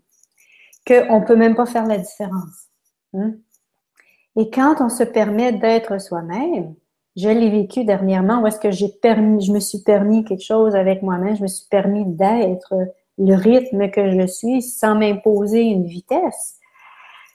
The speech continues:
Et j'ai reçu de l'argent sans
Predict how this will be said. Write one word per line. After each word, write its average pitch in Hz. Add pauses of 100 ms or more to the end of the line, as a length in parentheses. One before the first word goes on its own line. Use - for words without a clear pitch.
(580)
Et 311
j'ai 202
reçu 220
de 226
l'argent 196 (840)
sans 262